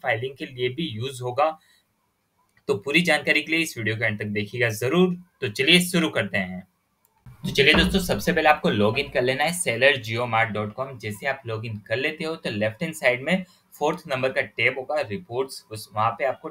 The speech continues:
down arrow दिखाई दे रहा होगा, वहाँ पे आपको click कर देना है। जैसे आप click करेंगे तो all reports करके sub टैब दिखाई देगा, उस पे आपको click कर देना है। जैसे आप click कर दोगे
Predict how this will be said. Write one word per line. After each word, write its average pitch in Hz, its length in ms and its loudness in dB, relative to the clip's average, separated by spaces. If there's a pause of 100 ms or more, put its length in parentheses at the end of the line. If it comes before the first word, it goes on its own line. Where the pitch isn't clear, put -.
down 117 240 0
arrow 113 200 0
दिखाई 107 300 -8
दे 101 260 -6
रहा 139 120 2
होगा, 135 200 -2
वहाँ 113 200 -2
पे 110 160 -4
आपको 113 260 -4
click 131 280 -18
कर 135 120 -6
देना 127 220 -8
है। 143 100 -12 (380)
जैसे 107 300 -4
आप 147 220 0
click 117 180 -12 (100)
करेंगे 156 400 0
तो - 200 -14 (140)
all 135 300 -2
reports 104 380 -8
करके 131 400 -4 (400)
sub 131 320 2
टैब 127 180 2
दिखाई 120 280 -2
देगा, 127 260 0
उस 117 180 -2
पे 123 100 2
आपको 113 260 0
click 131 260 -8
कर 113 120 -4
देना 127 180 -4
है। 110 120 -4
जैसे 113 280 -2
आप 151 200 4
click 135 300 -2
कर 123 160 0
दोगे 156 340 -2